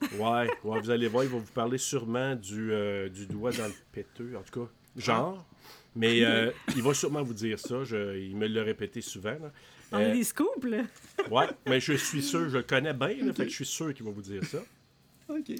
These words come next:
Speaker 2: il va
Speaker 3: Cool.
Speaker 2: faire une référence avec ça avec Britney, je suis sûr aussi. Puis,
Speaker 3: <laughs> Probablement.
Speaker 2: <laughs> à un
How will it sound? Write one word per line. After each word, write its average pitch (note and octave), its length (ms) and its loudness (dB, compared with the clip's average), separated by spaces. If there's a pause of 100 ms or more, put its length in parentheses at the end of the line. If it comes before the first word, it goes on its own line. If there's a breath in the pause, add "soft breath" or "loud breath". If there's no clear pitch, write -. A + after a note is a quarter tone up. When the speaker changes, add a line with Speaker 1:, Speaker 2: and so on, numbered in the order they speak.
(100)
Speaker 2:
il C3+ 200 4
va - 60 6
Speaker 3:
Cool. - 60 2
Speaker 2:
faire F3 100 0
une E3 80 2
référence C3+ 380 -2
avec C3 120 -4
ça - 80 -6
avec B2+ 100 -6
Britney, A#2 320 -4
je - 80 -10
suis - 100 -18
sûr A#2 200 -10
aussi. - 260 -18 (460 loud breath)
Puis, F3 400 2
Speaker 3:
<laughs> - 80 -10
Probablement. D3+ 420 -4
Speaker 2:
<laughs> - 80 -6
à C3+ 440 0
un - 20 4